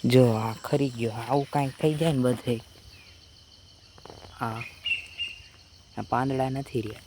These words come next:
એવું આખામાં થઈ જાય ને પછી દાંતેડું હાથમાં લેવાનું થાય. ત્યાં લગી નહીં અડવાનું. અને તમને ગાઈસ બતાવો, આમ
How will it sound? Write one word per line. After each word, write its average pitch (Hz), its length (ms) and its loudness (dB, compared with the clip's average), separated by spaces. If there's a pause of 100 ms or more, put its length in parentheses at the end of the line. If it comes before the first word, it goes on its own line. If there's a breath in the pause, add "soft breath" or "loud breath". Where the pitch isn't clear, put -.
(140)
એવું 156 340 8
આખામાં 135 360 -2
થઈ 135 180 0
જાય 139 100 2
ને 113 140 -2
પછી 120 420 -2
દાંતેડું 110 480 0
હાથમાં 104 380 -6
લેવાનું 104 400 -4
થાય. - 200 -14 (1120 loud breath)
ત્યાં 143 260 6
લગી 131 240 4
નહીં 117 260 4
અડવાનું. 95 500 -10 (1800 loud breath)
અને 120 180 8
તમને 117 260 8
ગાઈસ 120 340 8
બતાવો, 117 460 12
આમ 104 260 0